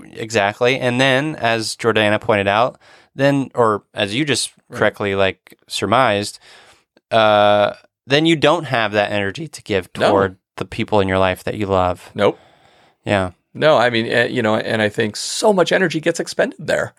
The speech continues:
Speaker 2: You know,
Speaker 1: Yeah.
Speaker 2: I mean, I, I really feel like most of us spend most of our time either in the past or in the future.
Speaker 1: Yeah.
Speaker 2: And we don't spend it in the present.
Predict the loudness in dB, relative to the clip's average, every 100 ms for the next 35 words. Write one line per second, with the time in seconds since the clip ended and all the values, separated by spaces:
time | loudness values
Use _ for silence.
0 | -20 -20 _ 0 2 4 2 2 0 0
1 | 0 2 2 4 2 2 2 -2 -2 -4
2 | -2 -2 -2 -2 -2 -2 -2 -2 -4 -6
3 | -4 -2 -4 -6 -6 -6 -6 -8 -8 -8
4 | -10 -10 -12 -14 _ -8 0 2 2 0
5 | _ _ -2 0 2 0 0 -4 -6 -12
6 | -10 -2 0 2 0 -2 -4 -2 -2 -2
7 | 0 -2 -2 -8